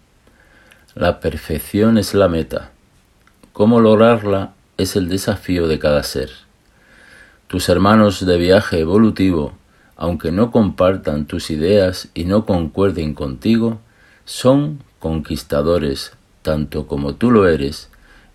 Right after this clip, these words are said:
y necesitan de tu afecto. ¿Y qué es lo que nos corresponde hacer?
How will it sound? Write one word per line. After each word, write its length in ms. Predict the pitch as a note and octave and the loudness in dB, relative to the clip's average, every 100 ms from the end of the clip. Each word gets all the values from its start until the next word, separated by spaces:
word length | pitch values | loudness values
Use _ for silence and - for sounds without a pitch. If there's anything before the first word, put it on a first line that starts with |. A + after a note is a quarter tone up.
| - | -8
y 100 | D#2+ | -4
necesitan 760 | D#2+ D2+ E2 - B2 - C#2+ | -4 -4 -6 0 0 0 -4
de 120 | C2 | -4
tu 120 | A#1+ B1 | -6 -8
afecto. 480 | - C#2 - - - _ _ _ _ _ _ _ _ _ _ _ - _ _ - _ _ _ _ _ _ | -8 -14 -14 -18 -20 _ _ _ _ _ _ _ _ _ _ _ -20 _ _ -20 _ _ _ _ _ _
¿Y 280 | A2+ A2 - - _ - | 4 4 4 -8 _ -6
qué 260 | C3 D3 A2+ | 2 4 4
es 160 | - | 2
lo 160 | E2 D#2 | -4 -4
que 80 | D2+ | -4
nos 200 | D2+ - | -6 -4
corresponde 640 | D#2 D2+ D2 D#2+ D2 D2 | -6 -6 -8 -6 -4 -6
hacer? 360 | D2 D2 E2 | -8 -8 -8